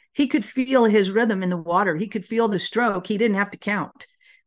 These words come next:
And it helped him in the single greatest race of his life when he, he's going for a record eight gold medals at the Beijing Olympics. And he's in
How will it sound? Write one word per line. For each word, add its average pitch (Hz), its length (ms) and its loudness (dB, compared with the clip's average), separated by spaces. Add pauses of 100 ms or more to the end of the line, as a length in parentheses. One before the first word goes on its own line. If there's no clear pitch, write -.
(280)
And 208 360 4
it 214 280 4
helped 320 280 -4
him 240 100 0
in 208 100 0
the 196 180 -6
single 330 260 -4
greatest 208 380 0
race 196 220 -2
of 180 80 -14
his 175 180 -8
life 185 300 0
when 190 120 -4
he, 180 80 -4
he's 220 160 -2
going 247 320 4
for 220 380 0
a 196 100 0
record 214 360 -2
eight 214 260 0
gold 202 180 -6
medals 185 540 -4 (320)
at 185 200 -6
the 180 60 -8
Beijing 196 460 0
Olympics. 202 640 -2
And 185 340 -2
he's 202 280 -2
in 240 300 4